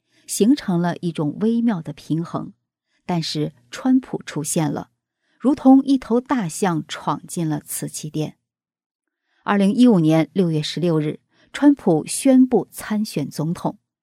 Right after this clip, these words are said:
美国媒体便开始了对川普的攻击。事实上，对于许多政治专家来说，川普的当选几乎是奇迹。二零一七年一月，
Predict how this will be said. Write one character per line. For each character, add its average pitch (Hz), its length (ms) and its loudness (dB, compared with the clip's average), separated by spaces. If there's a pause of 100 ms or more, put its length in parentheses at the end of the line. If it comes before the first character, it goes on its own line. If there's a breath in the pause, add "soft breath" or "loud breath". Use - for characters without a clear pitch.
(340)
美 202 120 0
国 247 140 6
媒 226 240 6
体 160 260 -2
便 170 160 0
开 247 300 -2
始 185 160 -2
了 156 180 0
对 160 160 -4
川 214 300 -4
普 - 160 -14
的 147 140 -8
攻 165 240 0
击。 185 260 -6 (720)
事 - 180 -4
实 160 160 -2
上， 156 300 -2 (400)
对 233 240 4
于 - 20 -2
许 180 240 -4
多 180 240 0
政 220 280 0
治 156 120 -8
专 214 200 -2
家 240 160 -2
来 165 140 -4
说， 156 340 -6 (340)
川 285 240 2
普 165 180 -4
的 139 120 -2
当 240 240 4
选 - 280 -2 (120)
几 233 280 -2
乎 - 180 -6
是 151 160 -8
奇 - 300 -8
迹。 - 300 -8 (1300)
二 247 160 4
零 214 260 4
一 262 80 4
七 254 220 4
年 160 260 0
一 165 160 -6
月， 165 280 -4